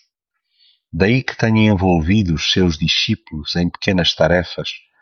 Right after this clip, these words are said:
para que se apercebessem da intencionalidade de todo o percurso de libertação. Muito mais do que a intimidade de uma refeição de alto significado histórico,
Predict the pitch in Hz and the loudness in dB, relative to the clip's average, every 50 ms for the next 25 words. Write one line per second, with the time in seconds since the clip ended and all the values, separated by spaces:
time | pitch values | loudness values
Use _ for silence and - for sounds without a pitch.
0 | _ _ _ _ _ - 95 92 - - - - 131 123 - - - - - 95 | _ _ _ _ _ -4 -2 -2 -2 -2 0 0 0 0 0 -4 -4 -4 -2 0
1 | 107 120 113 - - 110 107 101 90 98 98 104 120 143 139 123 - 120 120 117 | 0 0 0 0 0 0 0 2 2 2 2 4 4 2 2 2 0 0 0 0
2 | - - - - 107 104 104 104 98 90 78 90 - 90 90 85 82 80 80 78 | 0 -2 -2 -2 0 2 2 2 2 2 2 4 2 2 2 0 -2 -4 -6 -6
3 | _ _ - 120 117 107 107 - - - 90 _ - - 98 95 - - - 85 | _ _ -2 -2 -2 -2 -4 -6 -6 -10 -10 _ -4 -4 -4 -2 -2 -4 -6 -4
4 | 80 82 82 80 82 78 78 76 - - 78 78 - - - 73 - - _ _ | -2 -2 0 0 -2 -2 -4 -6 -4 -4 -4 -4 -4 -4 -4 -4 -4 -6 _ _
5 | _ _ _ _ _ _ _ _ _ _ _ _ _ _ _ _ _ _ _ _ | _ _ _ _ _ _ _ _ _ _ _ _ _ _ _ _ _ _ _ _
6 | - 82 92 98 90 - 85 82 87 90 98 104 104 92 80 82 82 - - - | -2 0 0 0 0 -2 0 2 2 2 2 2 0 0 -2 -6 -8 -8 -2 -2
7 | 87 90 98 104 104 - 92 90 82 80 80 87 90 92 85 78 82 85 87 82 | 0 2 2 0 -2 -2 -2 0 0 2 2 2 2 2 0 -2 -2 -2 0 0
8 | 82 - - - - 82 78 - - - 95 92 90 82 78 76 76 85 90 104 | -2 -2 -6 -8 -6 -6 -4 -4 -2 0 0 0 0 -2 -4 -2 0 0 0 0
9 | 107 _ - - - 95 82 80 80 80 - 82 80 - 95 87 85 - - - | -2 _ -4 -2 -2 -2 -2 -2 -2 -2 -4 -8 -4 -2 -2 -2 -2 -2 -6 -6
10 | - - - 107 101 85 78 - _ - 73 - | -4 0 0 2 2 0 -2 -4 _ -18 -18 -18